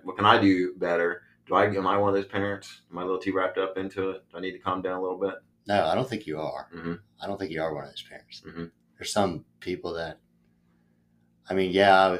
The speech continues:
Speaker 2: I, I was always competitive.
Speaker 1: Mm-hmm.
Speaker 2: I hate losing. It was the end of the world whenever I lost
Speaker 1: Mm-hmm.
Speaker 2: at that level. But, I mean, looking now, like, it do-, it doesn't matter.
Speaker 1: Mm-hmm. No,
Speaker 2: Like,
Speaker 1: it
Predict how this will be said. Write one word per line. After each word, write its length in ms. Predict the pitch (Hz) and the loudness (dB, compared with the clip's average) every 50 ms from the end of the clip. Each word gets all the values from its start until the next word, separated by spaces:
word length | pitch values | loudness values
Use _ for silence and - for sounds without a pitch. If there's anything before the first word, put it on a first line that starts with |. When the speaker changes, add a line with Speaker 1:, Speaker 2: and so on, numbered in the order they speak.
| 90 - - | -4 -8 -6
Speaker 2:
I, 60 | 98 | -4
I 40 | 107 | -4
was 140 | 87 82 - | -2 -2 -4
always 220 | - 82 80 76 | -6 -8 -8 -10
competitive. 540 | - - - - 85 80 80 80 82 78 78 - | -12 -14 -14 -12 -10 -10 -8 -10 -10 -12 -12 -12
Speaker 1:
Mm-hmm. 220 | 85 82 82 87 87 92 - _ _ _ _ _ _ _ _ _ _ _ _ _ | -12 -10 -8 -8 -8 -8 -12 _ _ _ _ _ _ _ _ _ _ _ _ _
Speaker 2:
I 120 | - 90 92 | -2 -2 0
hate 160 | 95 87 76 | 0 -2 -2
losing. 300 | 80 87 87 82 87 85 | -2 -4 -4 -4 -4 -6
It 80 | 87 90 | -4 -4
was 140 | 87 82 | -4 -6
the 80 | 78 85 | -6 -6
end 100 | 85 85 | -8 -8
of 40 | 82 | -8
the 80 | 82 82 | -8 -6
world 200 | 85 82 82 82 | -6 -6 -6 -6
whenever 360 | 85 80 82 85 80 85 80 | -6 -6 -6 -6 -6 -4 -4
I 100 | 80 80 | -4 -2
lost 460 | 80 80 80 80 78 - - - - - _ _ _ _ _ - | 0 0 -2 -2 -2 -4 -6 -8 -10 -14 _ _ _ _ _ -20
Speaker 1:
Mm-hmm. 180 | - - 82 85 - _ - | -20 -20 -20 -20 -16 _ -8
Speaker 2:
at 120 | 90 90 - | -6 -2 -2
that 200 | 87 82 82 82 | -2 -2 -2 -4
level. 260 | 82 80 73 80 78 - | -6 -6 -6 -8 -10 -10
But, 200 | 82 80 - _ _ _ _ _ _ _ _ _ _ _ _ _ _ _ _ _ - | -12 -16 -16 _ _ _ _ _ _ _ _ _ _ _ _ _ _ _ _ _ -14
I 60 | 92 | -12
mean, 240 | 87 82 78 78 78 - _ _ _ _ _ _ _ _ _ _ _ _ _ _ _ _ _ _ _ _ - | -10 -10 -10 -12 -14 -18 _ _ _ _ _ _ _ _ _ _ _ _ _ _ _ _ _ _ _ _ -2
looking 340 | 98 113 113 - 90 80 78 | 0 0 0 0 -2 -4 0
now, 340 | 80 85 85 82 78 73 76 | 2 4 4 4 2 0 -2
like, 240 | 78 73 73 - _ _ _ _ _ _ _ _ _ _ _ _ _ _ _ _ _ _ _ _ _ _ _ | -4 -6 -6 -8 _ _ _ _ _ _ _ _ _ _ _ _ _ _ _ _ _ _ _ _ _ _ _
it 840 | - - - - _ _ _ _ _ _ _ _ _ _ _ _ _ | -18 -18 -18 -20 _ _ _ _ _ _ _ _ _ _ _ _ _
do-, 100 | - 104 | -4 -4
it 260 | 98 - - 104 104 | -4 -2 -2 0 2
doesn't 300 | 101 131 127 - 87 76 | 4 4 4 4 2 -2
matter. 320 | 76 82 82 76 73 - 71 - | -4 -4 -4 -4 -6 -8 -12 -12
Speaker 1:
Mm-hmm. 220 | - - - - - | -12 -12 -12 -10 -10
No, 60 | 73 | -6
Speaker 2:
Like, 80 | 71 | -4
Speaker 1:
it 20 | 71 | -4